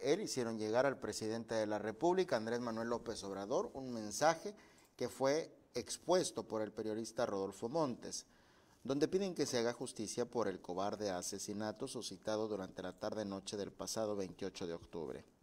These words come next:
Tras oír el mensaje de voz de la esposa de Freddy López Arévalo, el presidente se comprometió a dar respuesta al caso del asesinato, así como atención a la viuda y huérfanos.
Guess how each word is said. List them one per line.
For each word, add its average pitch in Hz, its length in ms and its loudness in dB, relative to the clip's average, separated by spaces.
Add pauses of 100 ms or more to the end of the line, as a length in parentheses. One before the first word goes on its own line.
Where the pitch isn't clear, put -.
(1200)
Tras 151 240 10
oír 156 120 10
el 160 100 10
mensaje 131 440 2
de 117 80 4
voz 139 340 0
de 113 120 4
la 101 160 2
esposa 110 420 -2
de 98 100 0
Freddy 104 280 -2
López 95 560 -4
Arévalo, 127 400 4
el 101 80 -8
presidente 104 580 -2
se 110 160 -4
comprometió 101 800 0 (500)
a 127 80 2
dar 147 140 10
respuesta 120 460 0
al 104 100 -2
caso 117 280 2
del 104 140 0
asesinato, 123 680 -2
así 107 200 -4
como 104 220 -6
atención 98 500 -6
a 104 60 -4
la 92 140 -4
viuda 101 340 -2
y 104 80 -2
huérfanos. 113 720 0